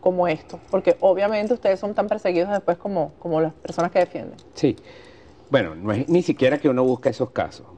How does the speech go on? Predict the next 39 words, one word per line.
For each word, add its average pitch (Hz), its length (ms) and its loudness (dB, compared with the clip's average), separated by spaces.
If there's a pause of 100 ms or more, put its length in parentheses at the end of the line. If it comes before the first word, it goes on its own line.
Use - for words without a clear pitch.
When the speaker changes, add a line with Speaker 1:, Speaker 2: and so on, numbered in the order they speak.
Speaker 2:
por 98 180 0
razones 120 540 -2 (240)
de 107 180 0
Dios, 117 480 0
porque 98 200 -4
yo 92 100 0
lo 104 80 2
asumí 107 260 -2
así 110 280 -2
ya 110 120 0
después, 127 420 0 (1000)
este, 104 420 0
han 101 140 -2
llegado 110 320 2
a 113 40 -2
mí 113 200 -2
casos 113 420 0
de 107 60 2
esa 117 160 -6
naturaleza 110 760 -2
y 107 200 0
uno 95 240 -2
los 104 200 0
ha 80 160 -4
asumido, 92 560 -4
¿no? 139 260 -2 (840)
Contra 110 320 2
viento 110 300 0
y 147 40 4
marea, 127 340 2
porque 113 220 -2
tú 107 120 -8
sabes 117 280 0
que 113 100 -2
siempre 113 520 -2
hay 110 380 -2 (380)
tendencias 107 720 0
que, 92 400 -4 (140)
que, 90 400 -4